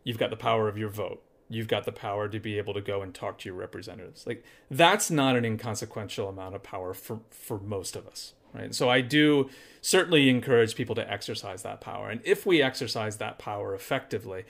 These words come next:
that can make an enormous amount of difference. You've also got the power to make noise. I mean, people can go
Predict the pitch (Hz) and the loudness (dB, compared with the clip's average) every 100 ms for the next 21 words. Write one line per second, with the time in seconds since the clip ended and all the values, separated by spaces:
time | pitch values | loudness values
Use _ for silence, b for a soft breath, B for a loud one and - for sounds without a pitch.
0 | B B 139 127 127 107 104 98 92 95 | B B 0 2 0 -2 -4 -10 -8 -10
1 | 92 98 104 104 98 107 107 - - B | -10 -12 -14 -16 -12 -12 -12 -14 -16 B
2 | B 156 196 262 196 160 156 165 139 139 | B 2 6 8 8 6 4 6 6 4
3 | 123 135 120 98 - - _ _ _ - | 0 0 -4 -4 -12 -16 _ _ _ -4
4 | 120 120 110 - 131 127 139 120 117 113 | -2 -2 -4 -8 -4 -4 -2 0 2 2
5 | 107 | 0